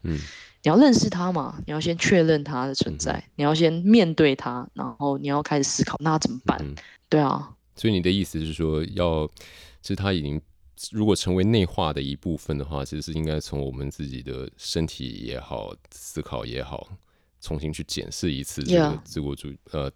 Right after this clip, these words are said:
Speaker 1: 这个
Speaker 2: Yeah.
Speaker 1: 帝国主义它作为一个延伸到我们身体里面的状态。
Speaker 2: 对，所以就是如果从摄影角度来说，我觉得蛮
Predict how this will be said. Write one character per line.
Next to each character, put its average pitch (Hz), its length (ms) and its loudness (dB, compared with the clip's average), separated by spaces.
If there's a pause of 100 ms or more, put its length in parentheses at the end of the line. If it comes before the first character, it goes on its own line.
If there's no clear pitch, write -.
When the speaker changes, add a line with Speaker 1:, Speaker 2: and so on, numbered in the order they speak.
(200)
Speaker 1:
这 80 120 -6
个 71 260 0
Speaker 2:
Yeah. 165 380 4
Speaker 1:
帝 95 100 -4
国 78 100 2
主 67 200 -6
义 69 160 -6
它 69 440 -6 (760)
作 90 220 2
为 73 140 2
一 73 140 -2
个 73 240 -2
延 71 220 -4
伸 80 180 -2
到 78 120 0
我 69 40 0
们 62 100 -10
身 73 200 -4
体 - 120 -14
里 60 120 -12
面 60 200 -10
的 65 100 -14
状 64 280 -8
态。 - 100 -14 (280)
Speaker 2:
对， 170 240 4
所 - 200 6
以 220 200 6
就 320 160 6
是 294 160 4 (180)
如 233 160 6
果 240 140 8
从 160 260 0
摄 - 480 2
影 160 160 2
角 143 160 2
度 156 160 6
来 139 140 2
说， 139 320 2
我 - 120 4
觉 190 160 4
得 254 160 8
蛮 185 640 2